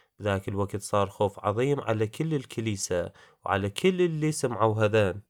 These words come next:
نياشين ومعجزات كثيرة كانن يظهرن بإيد الرسل بين القوم والمؤمنين كلهم بقلب واحد كانوا يجتمعون بطارمة سليمان. أما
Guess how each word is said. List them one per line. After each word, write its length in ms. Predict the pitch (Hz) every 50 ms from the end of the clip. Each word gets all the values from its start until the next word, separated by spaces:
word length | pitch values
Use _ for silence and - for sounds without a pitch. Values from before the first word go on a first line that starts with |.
| _ _ -
نياشين 580 | 123 127 127 127 123 117 117 - 143 143 139
ومعجزات 760 | 139 131 127 120 113 123 120 120 117 117 135 127 120 113 -
كثيرة 460 | - 131 113 - 165 175 170 170 160 160 -
كانن 320 | 143 139 135 135 135 131
يظهرن 500 | 127 117 120 117 110 107 117 113 113 113
بإيد 260 | 113 110 110 110 107
الرسل 540 | 110 107 110 117 117 113 - - 117 113 110
بين 220 | 110 117 113 110
القوم 480 | 117 110 104 - - 113 110 110 107 - -
والمؤمنين 720 | 110 113 107 104 98 73 95 104 104 101 101 101 101 95
كلهم 380 | - - 104 98 98 98 98
بقلب 400 | 95 92 98 98 92 95 92 95
واحد 320 | 98 92 87 85 - 95 92
كانوا 340 | - - 92 92 95 95 92
يجتمعون 580 | 85 - - - 95 87 78 85 90 90 90
بطارمة 500 | 87 98 - - 95 95 90 98 95 92
سليمان. 640 | - - - 107 110 113 117 120 131 131 113 92 90 95 - _ _ - _ _ _ _ -
أما 420 | 98 98 98 98 98 98 98 95